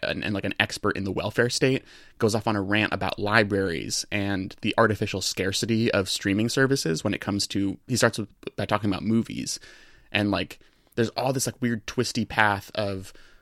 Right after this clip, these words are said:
libraries being kind of a exception to copyright law in a sense, 'cause it's like, okay, well,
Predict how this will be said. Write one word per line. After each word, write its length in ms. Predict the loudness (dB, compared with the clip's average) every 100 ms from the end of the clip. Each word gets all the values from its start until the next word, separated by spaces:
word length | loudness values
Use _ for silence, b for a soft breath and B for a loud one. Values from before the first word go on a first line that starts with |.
| b
libraries 600 | -4 2 2 4 2 2
being 320 | 0 0 0 -2
kind 320 | -4 -2 -2
of 100 | -2
a 240 | -2 -4 -10 b b b _ _ _ -16 -12
exception 720 | -8 0 0 2 2 2 2
to 420 | 0 0 2 0 -2
copyright 500 | -4 0 2 2 2
law 340 | 2 4 2 0 b b b
in 80 | 0
a 60 | 2
sense, 240 | 4 2
'cause 80 | 2
it's 100 | 0
like, 80 | -2
okay, 200 | 2 2
well, 340 | 4 2 0